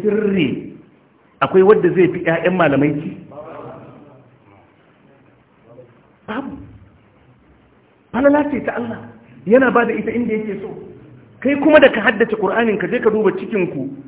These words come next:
ɗakin mahaifiyarku, ku, ku nawa ne, akwai wadda ko izu ɗaya bayi da shi. Ashe zaɓi ne na Allah.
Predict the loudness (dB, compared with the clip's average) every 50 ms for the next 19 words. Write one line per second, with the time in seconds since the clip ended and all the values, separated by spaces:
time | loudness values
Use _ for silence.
0 | -14 -2 0 2 2 2 0 -2 -4 -4 -2 -2 -2 -2 -2 -2 -4 -4 -4 -8
1 | -8 -6 -6 -6 -6 -4 -2 0 2 2 4 2 2 2 0 -2 -4 -8 -12 -12
2 | -8 -6 -6 0 2 2 2 2 -2 -4 2 2 2 2 2 -2 -4 -4 -2 -2
3 | 0 0 0 -2 -2 -4 -8 -10 -14 -16 -18 -20 -20 -20 -20 -18 -18 -18 -18 -18
4 | -20 -18 -16 -10 -8 -4 -2 2 2 2 2 0 -2 -2 -2 -4 -4 -4 -4 -6
5 | -6